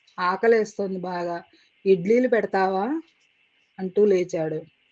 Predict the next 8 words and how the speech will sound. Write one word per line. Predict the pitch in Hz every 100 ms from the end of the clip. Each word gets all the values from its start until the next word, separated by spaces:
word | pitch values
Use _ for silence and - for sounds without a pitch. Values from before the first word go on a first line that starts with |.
| _ _ _ _ _ _ _ _
"అయ్యో, | 185 185 190 185 190 190 - _ _ _ _ _ _ _ _
నా | 196 185
పిచ్చి | 190 190 -
పప్పు | 208 202 196
ముద్ద!" | 196 190 170 180 180 175 185 _ _ _ _ _
అని | 180 208 196 214
దమయంతి | 202 185 202 233 220 208 202
ఆనంద్-, | 180 185 208 202 -